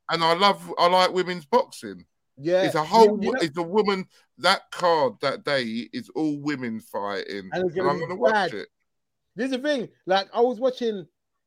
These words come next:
Speaker 2: uh, Clarissa Shields, she was fighting another woman. And I was watch-, watching it with my daughter. And you know, after that fight where,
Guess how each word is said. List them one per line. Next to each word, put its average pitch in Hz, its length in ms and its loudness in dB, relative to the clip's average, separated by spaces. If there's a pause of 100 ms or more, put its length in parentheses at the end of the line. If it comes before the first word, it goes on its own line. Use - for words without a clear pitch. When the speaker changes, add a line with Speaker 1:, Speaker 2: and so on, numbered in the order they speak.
(140)
Speaker 2:
uh, 196 180 0
Clarissa 247 340 -4
Shields, 240 300 -6
she 220 60 -12
was 202 100 -12
fighting 196 240 -6
another 202 240 -6
woman. 175 380 -8 (500)
And 165 80 -6
I 175 60 -2
was 180 80 -2
watch-, 214 140 -2
watching 220 320 -2
it 196 80 -6
with 165 100 -6
my 165 140 -4
daughter. 180 460 8 (520)
And 170 120 0
you 208 60 4
know, 277 140 10
after 269 240 4
that 247 220 0
fight 226 220 2
where, 220 180 4